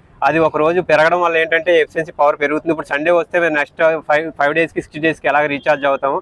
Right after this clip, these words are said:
ఇంకో వన్ డే మిగిలిన వాళ్ళకి ఎలా ఇస్తున్నారు అదే అడిగేది. కానీ ప్రభుత్వం ఏంటంటే అలసత్వంతో ఏదో సాకులు తెప్పించే, త-, సాకులు చెప్తూ తప్పించుకుంటూ వస్తుంది. దానికి మన రాంబాబు గారు, మన నాయకత్వం అంతా ఎంతో పోరాటం చేస్తున్నారు.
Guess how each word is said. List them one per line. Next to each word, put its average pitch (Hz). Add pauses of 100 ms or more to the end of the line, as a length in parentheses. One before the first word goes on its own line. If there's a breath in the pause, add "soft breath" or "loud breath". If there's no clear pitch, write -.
(320)
ఇంకో 147
వన్ 143
డే 175
మిగిలిన 156
వాళ్ళకి 196
ఎలా 185
ఇస్తున్నారు 180
అదే 156
అడిగేది. 160
కానీ -
ప్రభుత్వం 170
ఏంటంటే 170
అలసత్వంతో 160 (520 soft breath)
ఏదో 151
సాకులు 156
తెప్పించే, 147
త-, 127
సాకులు 147
చెప్తూ 147
తప్పించుకుంటూ 160
వస్తుంది. 151 (340 soft breath)
దానికి 156
మన 151
రాంబాబు 151
గారు, 156
మన 147
నాయకత్వం 143
అంతా 143
ఎంతో 139 (120)
పోరాటం 147
చేస్తున్నారు. 151